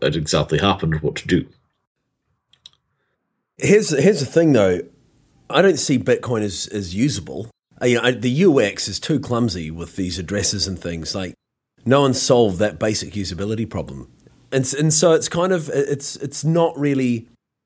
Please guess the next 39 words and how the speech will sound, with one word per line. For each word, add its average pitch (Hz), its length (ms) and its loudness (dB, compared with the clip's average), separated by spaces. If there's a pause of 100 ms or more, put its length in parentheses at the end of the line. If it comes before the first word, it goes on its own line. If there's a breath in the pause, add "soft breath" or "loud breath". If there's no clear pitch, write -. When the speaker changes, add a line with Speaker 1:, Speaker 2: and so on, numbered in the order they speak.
(140)
Speaker 2:
it's 131 180 -4
n-, 165 240 2
it's - 160 0
like 190 200 2
an 175 180 2
incomplete 160 640 2
project. 147 400 -4
It's 120 100 -2
a 143 60 2
project 139 320 0
that 123 100 -4
was 113 140 -4
never 113 180 -2
finished. - 480 -8 (1400)
Speaker 1:
Well, 185 220 4
I - 40 -2
mean, 139 1120 0
indeed, 123 460 2
but 113 140 -6
this 147 160 0
is 127 120 4
the 117 80 0
way, 98 360 0
right? 87 320 -8
I - 20 -8
mean, 107 160 0
democracy 110 580 2
took - 160 -10
an 92 200 0
awful 107 400 2
long 85 260 -2
time 80 460 -2 (400)
to 120 80 2
get 120 180 2
a 113 60 2
really 104 500 0
s-, - 380 -4
clear 98 500 0
foothold, - 840 -2